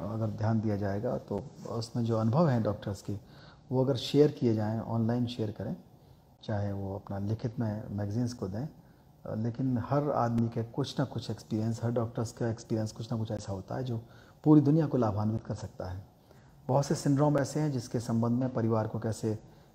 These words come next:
व्यवहार करना है, परिवार को कैसे उसको सपोर्ट करना है, क्या मेडिकेशन करना है, उसकी जानकारी भी जनसाधारण को नहीं होती है। इसके संबंध में भी अगर, अ, स्पेशल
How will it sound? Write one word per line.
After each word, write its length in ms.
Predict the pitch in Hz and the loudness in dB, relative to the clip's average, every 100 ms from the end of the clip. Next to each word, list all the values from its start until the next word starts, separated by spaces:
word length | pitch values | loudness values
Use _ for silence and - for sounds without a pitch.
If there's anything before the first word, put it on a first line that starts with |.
| - 117 | -8 -2
व्यवहार 340 | 107 110 117 | 2 2 2
करना 320 | 113 117 117 | 2 2 2
है, 280 | 107 113 120 | 2 0 -2
परिवार 460 | 117 104 104 98 98 | -4 -6 -4 -4 -6
को 160 | 101 | -8
कैसे 320 | 104 101 - | -8 -8 -6
उसको 220 | 101 - 117 | -8 -8 -10
सपोर्ट 380 | 110 - 117 | -6 -2 -2
करना 260 | 110 113 113 | -2 -2 0
है, 200 | 113 117 | 0 -4
क्या 180 | 117 101 | -4 -4
मेडिकेशन 480 | 98 101 110 - 110 | -4 -4 -6 -6 -6
करना 260 | 107 110 | -6 -6
है, 100 | 123 - - - - 156 | -6 -10 -20 -20 -10 -8
उसकी 240 | 127 170 | -4 0
जानकारी 420 | 147 139 135 123 | 0 2 0 0
भी 220 | 123 147 | 0 0
जनसाधारण 600 | 123 120 117 110 104 107 | 0 -2 0 -2 0 -2
को 120 | 110 113 | -2 0
नहीं 240 | 110 120 | 0 0
होती 260 | 98 - 87 | -2 -6 -8
है। 200 | 82 - - - - - - | -10 -14 -20 -20 -20 -20 -8
इसके 260 | 131 - 156 | -6 -4 -4
संबंध 320 | 151 135 139 | 0 0 2
में 280 | 139 143 127 | 0 0 0
भी 140 | 120 | 0
अगर, 180 | 113 110 | 0 -2
अ, 520 | 107 - 104 107 110 | -4 -6 -6 -4 -6
स्पेशल 500 | 107 - 113 131 113 | -6 -6 -4 -2 -4